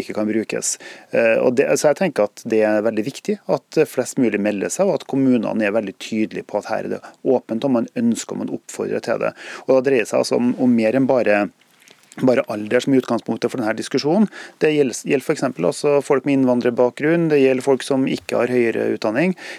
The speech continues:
Tidligere så var det et problem med skjevhet mellom offentlig og privat sektor, men det ser ut til at det har blitt langt bedre nå, og det er veldig viktig, for det skal, altså,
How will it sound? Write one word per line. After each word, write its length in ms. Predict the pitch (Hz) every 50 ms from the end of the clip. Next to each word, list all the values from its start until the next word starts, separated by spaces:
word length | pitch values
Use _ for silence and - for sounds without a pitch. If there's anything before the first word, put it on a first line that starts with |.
| _ _ -
Tidligere 320 | 170 156 123 110 117 117 -
så 80 | 175
var 120 | 156 127 110
det 80 | 113 110
et 60 | _
problem 240 | - 123 117 113 120
med 80 | -
skjevhet 400 | - - 117 104 95 - - -
mellom 160 | 127 117 123 -
offentlig 320 | - - - - - -
og 80 | 107 123
privat 240 | 113 113 113 -
sektor, 320 | - - - - - - 165
men 160 | 170 165 156
det 80 | 160 151
ser 120 | - 185 156
ut 80 | -
til 80 | - 123
at 80 | 123 -
det 60 | 123
har 40 | 117 120
blitt 120 | 113 - 117
langt 240 | 110 110 110 _ - 113
bedre 280 | - 117 104 104 110 127
nå, 120 | 156 190
og 80 | 214 165
det 80 | 170 165
er 80 | 170
veldig 160 | 165 151 147
viktig, 280 | 165 170 - - - 226 -
for 80 | -
det 80 | 185 165
skal, 380 | - - _ - 113 135 147 131
altså, 180 | 135 135 135